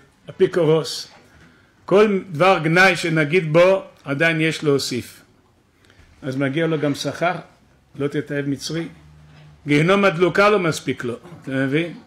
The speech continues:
נותנים לו גם שכר. איך זה? מה זה? כך אומר המדרש. כיוון שהוא אמר, "אני השליח",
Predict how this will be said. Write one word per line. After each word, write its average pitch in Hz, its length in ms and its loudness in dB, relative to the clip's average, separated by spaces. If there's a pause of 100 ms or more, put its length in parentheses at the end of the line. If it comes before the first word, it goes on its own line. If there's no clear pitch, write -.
(120)
נותנים 143 220 -8
לו 151 80 -4
גם 151 140 -4
שכר. 135 380 -8 (340)
איך 165 160 -10
זה? 123 160 -12 (300)
מה 143 160 -8
זה? 113 160 -16 (640)
כך 156 160 -6
אומר 190 180 0
המדרש. 208 640 -4 (540)
כיוון 190 500 -2
שהוא 156 240 -6
אמר, 156 640 -6
"אני 156 340 -4
השליח", 120 840 -8